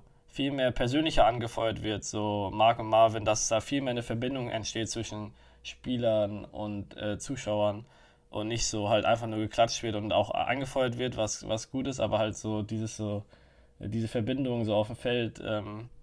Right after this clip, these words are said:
sagen wir mal, diese so ein bisschen auch Star-Kultur, äh, zu entwickeln oder halt so auch zu, ähm,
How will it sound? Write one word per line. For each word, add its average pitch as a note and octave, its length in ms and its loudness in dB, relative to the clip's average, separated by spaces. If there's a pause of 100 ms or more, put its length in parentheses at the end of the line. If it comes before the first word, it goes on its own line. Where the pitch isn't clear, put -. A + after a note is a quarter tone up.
(320)
sagen A2 180 0
wir A2 40 2
mal, A2 80 2
diese G#2+ 380 -2
so A2 120 -4
ein A#2 80 -2
bisschen C3+ 240 -4
auch A#2 100 2
Star-Kultur, B2+ 880 4 (440)
äh, G#2+ 240 -2
zu A2 160 -4
entwickeln A2+ 520 -4
oder G#2 220 -2
halt A2 180 0
so G#2+ 340 -2
auch A2 200 4
zu, A2 480 -2 (640)
ähm, G2+ 540 -4